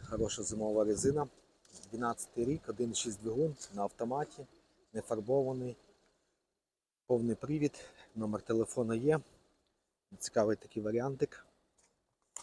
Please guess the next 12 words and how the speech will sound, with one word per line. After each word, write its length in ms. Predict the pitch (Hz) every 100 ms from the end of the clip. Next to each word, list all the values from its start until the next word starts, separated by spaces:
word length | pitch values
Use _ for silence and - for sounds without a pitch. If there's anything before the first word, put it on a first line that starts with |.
| - - _ _ _ _ _ _ _ _
Такий 300 | - _ 127
жучок 460 | 113 110 131 - - - _ _ _ _ _ _ _
для 100 | 107
дружини, 560 | 95 110 113 139 139 123 - _ - 95
для 100 | 98
дівчини. 500 | 120 131 135 123 - _ _ _ _ _ - - -
Телефонуйте. 720 | 123 113 - 117 101 92 107 - - - 117
Ось 120 | 110
давайте 300 | 107 110 113
глянемо 500 | 117 117 117 104 - - - - - - - - -
Renault 320 | 127 127 120
Megane 1040 | 123 120 175 170 - - - - - -